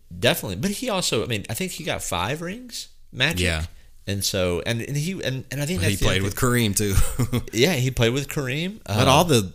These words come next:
Speaker 2: the greats kinda had their,
Speaker 1: you have a
Speaker 2: their
Speaker 1: team.
Speaker 2: running mate. Yeah.
Speaker 1: Absolutely. You know, I mean, I think the only one who didn't, who was s-, just absolutely special and ridiculous, that, but he didn't win one, was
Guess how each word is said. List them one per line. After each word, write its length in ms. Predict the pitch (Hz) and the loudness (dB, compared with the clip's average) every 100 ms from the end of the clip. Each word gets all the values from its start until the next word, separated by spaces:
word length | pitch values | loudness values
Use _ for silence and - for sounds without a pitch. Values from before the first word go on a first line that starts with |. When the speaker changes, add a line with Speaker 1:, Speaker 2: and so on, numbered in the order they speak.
| - | -8
Speaker 2:
the 80 | - | -6
greats 340 | 92 101 98 - | 0 4 4 4
kinda 220 | 98 85 | 0 2
had 320 | 87 85 80 | 2 0 0
their, 420 | 87 85 85 85 113 | -2 0 0 -2 -2
Speaker 1:
you 160 | 151 | 0
have 240 | 165 175 127 | 2 2 0
a 20 | |
Speaker 2:
their 180 | 98 92 | 0 2
Speaker 1:
team. 80 | 92 | 4
Speaker 2:
running 220 | 90 85 | 2 2
mate. 280 | 85 80 - | 2 0 -4
Yeah. 260 | 87 110 131 | -6 -2 -2
Speaker 1:
Absolutely. 800 | 117 - 92 98 95 - - | -2 -2 -2 -2 -4 -8 -8
You 80 | 90 | -4
know, 180 | 87 92 | -4 -4
I 40 | |
mean, 260 | 87 85 80 - - - 143 | -4 -6 -6 -12 -16 -8 -2
I 40 | |
think 200 | 170 143 | -2 0
the 80 | 110 | 0
only 140 | 117 | 0
one 160 | 117 110 | 0 0
who 140 | 101 | 0
didn't, 380 | 92 95 107 120 | 0 0 0 0
who 180 | 107 107 | 0 0
was 260 | 92 87 - - | 0 -2 -4 -8
s-, 140 | - | -12
just 340 | 98 90 - - | -6 -4 -4 -4
absolutely 680 | 95 92 98 101 95 87 85 | -2 -2 -2 -2 -2 -2 -4
special 600 | - - - 87 - 101 | -2 -2 -2 0 0 0
and 120 | 87 | -4
ridiculous, 760 | 82 78 85 - 113 131 - - - - - - - | -6 -4 -4 -4 -6 -4 -8 -12 -18 -20 -20 -14 -4
that, 200 | 90 92 | -2 -2
but 140 | 87 | -2
he 80 | 87 | -2
didn't 240 | 85 78 | -4 -4
win 200 | 92 131 | -4 -4
one, 260 | 73 82 95 - - - - | -6 -8 -10 -16 -20 -20 -8
was 500 | 90 82 78 78 | -2 -2 0 -4